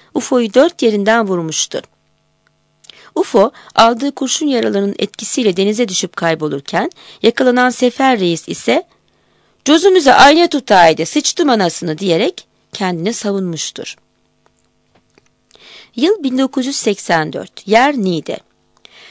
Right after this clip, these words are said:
Erzurum İstanbul gece seferini yapmakta olan T K iki yüz altmış altı sefer sayılı Türk Hava Yolları uçağı pilotu Salih, kokpit üzerine doğru gelen ışıklı bir cisim gördüğünü söyleyerek pilot kabinini terk etmiş,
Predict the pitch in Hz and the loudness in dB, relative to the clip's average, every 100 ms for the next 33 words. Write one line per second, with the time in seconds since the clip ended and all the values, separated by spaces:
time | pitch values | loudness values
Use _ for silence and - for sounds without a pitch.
0 | - 254 330 370 370 294 - - 330 339 | -2 2 2 2 0 0 -2 -2 0 0
1 | 254 226 294 - 226 196 180 170 170 - | -2 -2 -4 -4 -4 -4 -4 -4 -6 -6
2 | 175 - 240 170 156 185 - 262 262 240 | -8 -2 -2 0 -2 -4 -4 -4 0 -2
3 | 208 - 208 208 - 202 214 202 214 - | -2 -8 -6 -4 -4 -6 -4 -4 -6 -10
4 | 196 233 254 - 170 160 233 226 233 262 | -2 -2 -2 -4 -4 -4 -6 -6 -2 0
5 | 226 180 165 151 - 160 151 - 147 139 | 0 0 -4 -4 -6 -2 -2 -2 -8 -8
6 | - - - - - - 196 196 254 - | -10 -12 -18 -20 -10 0 2 2 0 -4
7 | _ _ _ _ - 311 - - 254 233 | _ _ _ _ -2 -2 -2 -6 0 0
8 | 208 202 180 180 175 175 165 175 208 220 | 2 0 0 0 -2 -2 0 -2 -2 -4
9 | - - 254 233 214 - 247 196 175 165 | -4 -6 -4 -6 -6 -8 -4 0 0 0
10 | 156 151 - 208 170 147 196 - _ _ | -4 -6 0 2 2 -2 -4 -8 _ _
11 | _ _ - 285 302 - 202 185 196 202 | _ _ -4 -4 -2 -4 -2 0 -2 -2
12 | 233 247 233 160 - 202 277 | 0 0 -2 -8 -4 -6 -6